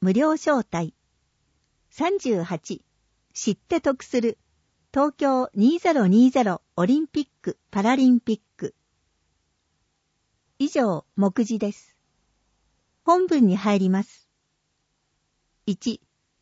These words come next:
総合防災訓練に参加しよう。首都直下地震に備え、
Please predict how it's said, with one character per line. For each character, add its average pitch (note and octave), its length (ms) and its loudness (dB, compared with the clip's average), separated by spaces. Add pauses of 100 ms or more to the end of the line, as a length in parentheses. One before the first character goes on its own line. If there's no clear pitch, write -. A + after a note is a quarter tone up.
(340)
総 D#4+ 260 0
合 D#4 280 0
防 C#4+ 220 0
災 D#4+ 260 0
訓 D#4+ 320 0
練 G#3 220 2
に D#3+ 100 0
参 G3+ 260 -2
加 A3+ 140 -2
し G3+ 200 -6
よ F#3 280 -4 (960)
う。 - 40 -20
首 E4 240 -2
都 E4 120 0
直 D4+ 40 -2 (100)
下 D#4 140 4
地 D#4+ 120 -2
震 A#3+ 260 2
に E3 120 -2
備 G3 360 0
え、 D#3 120 -6